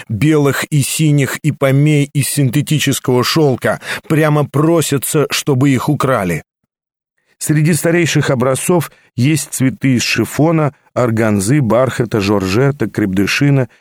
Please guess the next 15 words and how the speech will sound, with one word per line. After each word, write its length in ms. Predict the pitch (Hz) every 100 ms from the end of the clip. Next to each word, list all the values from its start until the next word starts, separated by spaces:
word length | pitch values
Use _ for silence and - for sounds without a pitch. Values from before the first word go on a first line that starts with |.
| _ _
и 120 | 139
широких 560 | 143 139 139 143 131 113
атласных 640 | 101 101 110 - 113 -
лент. 380 | 95 82 71 - _ _ _ _
У 80 | 113
меня 220 | 120 120
в 60 |
руках 360 | 104 101 147 -
охапка 480 | 113 - 131 - 117
цветов. 560 | - 113 - 101 - - _ _ _
Львиный 460 | 113 120 123 117 107
зев, 340 | 95 147 131
душистый 500 | 101 104 107 101 107
горошек, 540 | 95 101 101 147 - -
шалфей. 600 | - 117 - 101 87